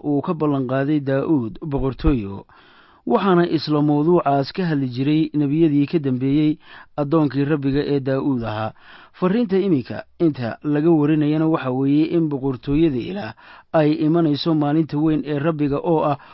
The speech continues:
wakhtiga zabaanka. Mar kasta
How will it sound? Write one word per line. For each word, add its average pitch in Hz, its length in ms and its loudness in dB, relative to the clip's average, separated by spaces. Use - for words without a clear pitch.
wakhtiga 143 420 0
zabaanka. 120 720 -2
Mar 180 300 2
kasta 107 500 -8